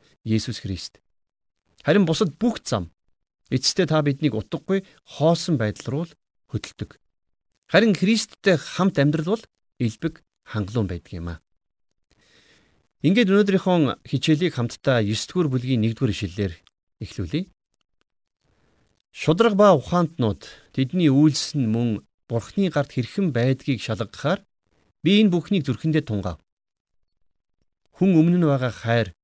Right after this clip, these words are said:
үзэн ядалт хоёрыг үл ялгадаг ажээ гэж Соломон бичсэн байна. За ийм хүмүүс ирээдүйдээ санаа зовдөггүй. Яагаад гэвэл тэднэр ирээдүйд үн мөнхийн зүйлс биднийг хүлээж байгаа гэдгийг мэддэггүй.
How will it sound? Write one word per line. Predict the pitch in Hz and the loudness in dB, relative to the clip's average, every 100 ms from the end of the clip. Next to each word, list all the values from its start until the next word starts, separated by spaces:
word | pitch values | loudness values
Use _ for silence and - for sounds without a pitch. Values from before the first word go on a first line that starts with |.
| _ _ | _ _
үзэн | 135 147 208 180 | -4 -2 0 0
ядалт | 156 - | -2 -6
хоёрыг | - 147 185 208 - _ _ - | -4 -2 -2 -4 -10 _ _ -4
үл | 139 180 120 _ _ 113 | -2 -2 -4 _ _ -6
ялгадаг | 98 101 - 156 _ _ _ _ _ | -6 -6 -6 -8 _ _ _ _ _
ажээ | 107 80 107 123 85 | -10 -4 0 0 0
гэж | - - - _ _ _ | -8 -16 -18 _ _ _
Соломон | - 95 101 123 | -10 -8 -6 -6
бичсэн | 95 - - 85 | -8 -10 -10 -10
байна. | - _ _ _ _ _ _ _ _ _ _ _ _ _ _ _ _ _ _ _ _ _ _ _ _ | -16 _ _ _ _ _ _ _ _ _ _ _ _ _ _ _ _ _ _ _ _ _ _ _ _
За | 131 | 4
ийм | 190 254 | 6 6
хүмүүс | 220 220 180 | 6 6 6
ирээдүйдээ | 208 185 170 151 | 6 4 2 2
санаа | 143 156 | 4 4
зовдөггүй. | 131 101 - 110 - - - | 4 0 -4 -8 -8 -14 -4
Яагаад | 120 143 135 | 0 0 -2
гэвэл | 123 - 175 | -4 -4 -4
тэднэр | 135 135 151 | -2 0 2
ирээдүйд | 131 147 147 185 - - - _ 135 | 4 2 2 -2 -6 -18 -20 _ 4
үн | 180 | 4
мөнхийн | 190 175 - 202 | 4 0 0 0
зүйлс | 143 139 - | 2 0 0
биднийг | 127 147 143 - | -4 -2 -2 -2
хүлээж | 127 156 151 - | -2 0 -2 -2
байгаа | 117 117 98 | -4 -2 -4
гэдгийг | 101 - 90 | -8 -8 -4
мэддэггүй. | 98 101 123 120 | -4 -2 -4 -6